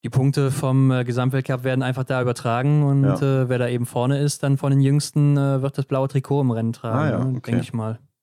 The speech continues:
Speaker 2: Ja, warum soll's auch anders laufen als beim gelben Trikot, ne?
Speaker 1: Ja, genau. Ja, Hendrik.
Speaker 2: Morgen geht's los.
Speaker 1: Morgen geht's los, genau. Und, äh,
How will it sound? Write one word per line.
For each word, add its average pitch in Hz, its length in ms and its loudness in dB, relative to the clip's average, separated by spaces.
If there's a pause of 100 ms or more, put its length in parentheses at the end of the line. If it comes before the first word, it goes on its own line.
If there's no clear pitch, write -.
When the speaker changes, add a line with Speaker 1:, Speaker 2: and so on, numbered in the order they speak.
(120)
Speaker 2:
Ja, 98 140 0
warum 101 320 2
soll's 120 200 0
auch 104 100 -2
anders 110 340 0
laufen 104 320 0
als 95 200 -4
beim 95 200 -2
gelben 117 240 2
Trikot, 90 360 -8
ne? 127 300 -6 (460)
Speaker 1:
Ja, 107 180 -6 (100)
genau. 110 420 -6 (340)
Ja, 135 100 -2
Hendrik. 180 420 -2 (840)
Speaker 2:
Morgen 95 260 -2
geht's 98 180 -4
los. 120 360 -4 (200)
Speaker 1:
Morgen 113 220 -6
geht's 131 180 -4
los, 175 260 -2
genau. 139 420 0
Und, 127 360 0
äh, 127 320 0